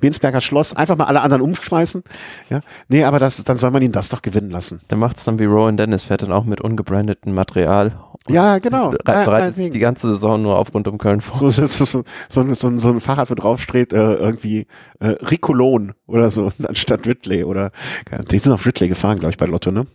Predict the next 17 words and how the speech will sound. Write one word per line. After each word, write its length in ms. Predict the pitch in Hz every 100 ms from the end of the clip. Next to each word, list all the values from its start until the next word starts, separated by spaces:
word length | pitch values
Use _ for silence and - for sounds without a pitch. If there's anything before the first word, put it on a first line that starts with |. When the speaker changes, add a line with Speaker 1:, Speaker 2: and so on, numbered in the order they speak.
| _ _ _ _ _ _ _ _ _ -
Speaker 1:
Ähm, 480 | - 95 98 95 98 - - - - - -
ja, 300 | 98 107 113
irgendwie 300 | 131 135 113
sowas. 360 | - 104 92
Also 140 | 95 117
das 160 | 180
finde 120 | - 165
ich 40 |
jetzt 160 | 135 117
noch 60 |
einen 80 | 110
schönen, 480 | - 107 107 90 78
ne? 160 | 131
Also 180 | 101 110
da, 240 | 107 90 104
wenn 100 |
er, 140 | 120